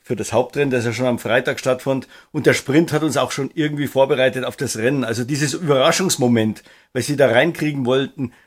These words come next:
hat meiner Ansicht nach gar nicht funktioniert. Und wenn man sich mal die Ergebnisse anschaut, sie waren eigentlich immer gleich. Die, äh, vier Top-Teams haben ihre acht Fahrer in beiden Qualifyings in die Top Ten gekriegt und in beiden Rennen. Und dann kam halt noch zwei dazu. Das war so die einzige spannende Frage, wer schafft's denn dann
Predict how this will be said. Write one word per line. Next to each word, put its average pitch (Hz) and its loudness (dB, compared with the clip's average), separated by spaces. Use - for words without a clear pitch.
hat - -2
meiner 131 2
Ansicht 135 0
nach 127 0
gar 107 0
nicht 135 -4
funktioniert. 131 -2
Und 120 0
wenn 127 0
man 127 -2
sich 135 -4
mal 131 2
die 117 -2
Ergebnisse 135 -2
anschaut, 135 -2
sie - -10
waren 104 -2
eigentlich 104 -6
immer 113 -4
gleich. - -4
Die, 135 -2
äh, 123 4
vier 147 0
Top-Teams 139 0
haben 139 0
ihre 127 -2
acht 127 -2
Fahrer 131 2
in 120 -2
beiden 139 2
Qualifyings 147 -4
in 147 -10
die 127 -12
Top 143 -6
Ten 147 -2
gekriegt 151 -8
und 160 0
in 123 -2
beiden 113 2
Rennen. 143 0
Und 123 -2
dann 131 0
kam 131 0
halt 135 0
noch 123 -4
zwei 127 2
dazu. 127 0
Das 131 -4
war 123 2
so 127 -2
die 117 0
einzige 127 -2
spannende 123 -2
Frage, 120 -2
wer 120 2
schafft's - -6
denn 135 -2
dann 127 0